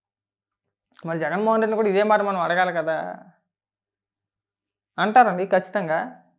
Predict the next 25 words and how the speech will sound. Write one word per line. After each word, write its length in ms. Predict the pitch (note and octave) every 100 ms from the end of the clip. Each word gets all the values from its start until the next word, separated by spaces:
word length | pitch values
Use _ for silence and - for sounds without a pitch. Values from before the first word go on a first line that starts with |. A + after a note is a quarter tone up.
| _ _ _ _
"మేము 180 | E3 E3
వస్తే 280 | E3+ F3 A#3+
ఎరగదీసేస్తామంటే 800 | A#3 A3 A3 A3+ A3+ A3 A#3 A#3+
నువ్వు 200 | C#4 A3+
ఎలా 140 | G3 A3+
వస్తావు, 340 | A#3 A#3 B3
మేము 200 | A3+ A#3
కూడా 160 | A#3 A#3+
చూస్తాం" 240 | A#3 A3+ C4+
అని 100 | B3
అంటారు. 680 | A#3 B3+ A#3 A3 A3+ C4+ B3+ _ E3+
అందులో 260 | D3+ G3 A#3
పెద్ద 160 | A#3
తప్పే 260 | A#3 A3 A#3
ఉంది. 400 | A3+ A3+ A3 G#3 A3+ G3 _ _ _ _ _ _ _ _ _ _ _ _ _ F3
ఇక 60 |
మనం 240 | G3 G#3 G3+
మాట్లాడితే 500 | G3+ G3 A3 G#3 A3+
ఏదో 160 | G3+
ఊరికే 580 | G#3+ G3+ G#3+ G#3+ A3 A3
పవన్ 320 | G#3+ F3 F#3 G3
కళ్యాణ్ 220 | G#3 G#3
గారిని 220 | G#3 G3+
విమర్శించాలి 460 | G3 G3 G3 F#3+ F#3
కాబట్టి 640 | F#3 F3 F3 F3+ E3+ F3